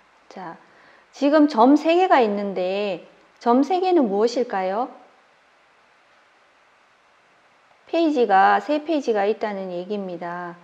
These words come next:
그래서 한번 손가락을 왼쪽으로 한번 밀어보겠습니다. 이렇게 밀면 화면이 바뀌죠. 다시 오른쪽으로 이렇게 밀어보겠습니다. 이렇게 하면 오른쪽으로 밀고 왼쪽으로 밀어보시면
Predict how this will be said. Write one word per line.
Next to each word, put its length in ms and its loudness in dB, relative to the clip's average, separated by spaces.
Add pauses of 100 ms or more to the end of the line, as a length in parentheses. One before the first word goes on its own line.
(100)
그래서 320 -6
한번 560 -6
손가락을 920 -4 (640)
왼쪽으로 600 0
한번 360 -8
밀어보겠습니다. 920 -10 (440)
이렇게 420 2
밀면 500 -6
화면이 380 0
바뀌죠. 680 -10 (380)
다시 320 -6
오른쪽으로 640 0
이렇게 280 -10
밀어보겠습니다. 1000 -12 (400)
이렇게 340 -2
하면 640 -4
오른쪽으로 600 2
밀고 560 0
왼쪽으로 720 -2
밀어보시면 960 -10